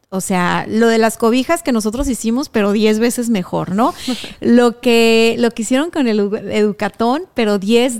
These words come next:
Speaker 1: veces mejor de, de estas ideas que en mi generación
Speaker 2: Ya.
Speaker 1: se trataron de implementar. Y es el lograr que la gente que tiene experiencia y conocimiento en un área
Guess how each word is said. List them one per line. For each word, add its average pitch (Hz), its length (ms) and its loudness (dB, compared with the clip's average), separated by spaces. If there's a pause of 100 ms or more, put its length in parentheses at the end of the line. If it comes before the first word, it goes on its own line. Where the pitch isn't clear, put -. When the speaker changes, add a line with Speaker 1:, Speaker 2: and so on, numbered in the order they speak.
Speaker 1:
veces 226 380 -2
mejor 208 560 0
de, 196 340 -2
de 196 240 -2
estas 226 300 -4
ideas 208 300 -2
que 220 100 -4
en 208 60 0
mi 196 80 -2
generación 202 760 -2
Speaker 2:
Ya. 185 100 -10
Speaker 1:
se 214 100 -2
trataron 202 540 -2
de 196 120 0
implementar. 190 680 -4 (720)
Y 262 180 4
es 262 240 0
el 294 340 -2
lograr 233 520 0
que 269 120 -2
la 233 140 -2
gente 220 560 -2
que 214 100 -4
tiene 208 220 -2
experiencia 214 680 -4
y 196 60 -4
conocimiento 208 840 -2
en 202 140 -2
un 190 120 -2
área 196 360 -2